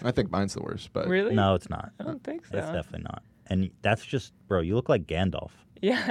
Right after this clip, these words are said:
Speaker 3: <laughs>
Speaker 2: <laughs> I'll take that. That's cool.
Speaker 1: I mean, yours is, yours looks, yeah. I'm gonna, I'm just backing you up.
Speaker 3: Thank
Speaker 1: And
Speaker 3: you.
Speaker 1: guys, I want you to
Speaker 3: Thank
Speaker 1: know
Speaker 3: you.
Speaker 1: that I'm supporting Hila 'cause she's like, "I look awful, right?" And not that you, but
Speaker 3: Okay,
Speaker 1: I'm
Speaker 3: let's close this.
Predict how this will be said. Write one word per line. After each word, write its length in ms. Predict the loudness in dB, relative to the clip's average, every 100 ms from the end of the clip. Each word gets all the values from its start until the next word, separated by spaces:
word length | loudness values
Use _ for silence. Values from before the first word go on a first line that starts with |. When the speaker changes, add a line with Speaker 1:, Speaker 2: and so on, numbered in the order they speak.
| 4 2 2
Speaker 3:
<laughs> 840 | 4 4 4 4 4 -2 -2 0
Speaker 2:
<laughs> 40 |
I'll 120 | 2
take 240 | 2 0 2
that. 220 | 2 2
That's 180 | -2 0
cool. 180 | 0 4
Speaker 1:
I 60 | 6
mean, 160 | 6
yours 360 | 8 8 6 4
is, 160 | -2 -4 0
yours 640 | 4 6 6 2 -2 -2
looks, 400 | -4 -4 -14 -20 -20 -14
yeah. 120 | -14 -10 -2
I'm 120 | 4
gonna, 180 | 4 4
I'm 120 | 2
just 180 | 0 2
backing 340 | 6 6 6 4
you 180 | 4 4
up. 240 | 2 2
Speaker 3:
Thank 180 | 0 0
Speaker 1:
And 120 | 2
Speaker 3:
you. 40 | 6
Speaker 1:
guys, 220 | 6 4
I 60 |
want 200 | 2 2 2
you 60 |
to 40 | 2
Speaker 3:
Thank 160 | 4
Speaker 1:
know 120 | 6 4
Speaker 3:
you. 80 | 4
Speaker 1:
that 100 | -2 -4
I'm 100 | -4
supporting 480 | -4 0 2 2 2
Hila 260 | 2 2
'cause 140 | 0 -4
she's 260 | -2 2
like, 220 | 2 0 -4 4
"I 120 | 6
look 240 | 6 4 4
awful, 320 | 4 4 0
right?" 260 | 0 -2 -4
And 240 | -4 -4 -8 _ _ _ -20 _ -6 -2
not 220 | -2 -2
that 80 | -2
you, 240 | -2 -6 -6
but 140 | -4 -4
Speaker 3:
Okay, 80 | -4
Speaker 1:
I'm 80 |
Speaker 3:
let's 200 | -6 -8
close 380 | -16 -10 -8 -8
this. 220 | -10 -12